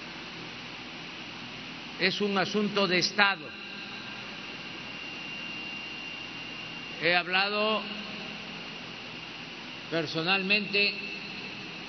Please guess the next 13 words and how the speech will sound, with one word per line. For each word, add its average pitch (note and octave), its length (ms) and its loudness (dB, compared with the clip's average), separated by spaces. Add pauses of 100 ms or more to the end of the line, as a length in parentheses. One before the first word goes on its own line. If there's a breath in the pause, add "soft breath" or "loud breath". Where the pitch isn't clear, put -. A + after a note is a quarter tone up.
(300)
con D#3 160 4
el D#3+ 80 4
presidente E3+ 760 4
de D#3+ 120 4
la D3 180 6
Suprema D#3+ 380 2
Corte, F#3+ 580 4 (1500)
con E3 320 6
el D#3 300 4
fiscal E3+ 580 4 (1200)
de C#3+ 120 4
la C#3+ 280 6
República, F#3+ 840 4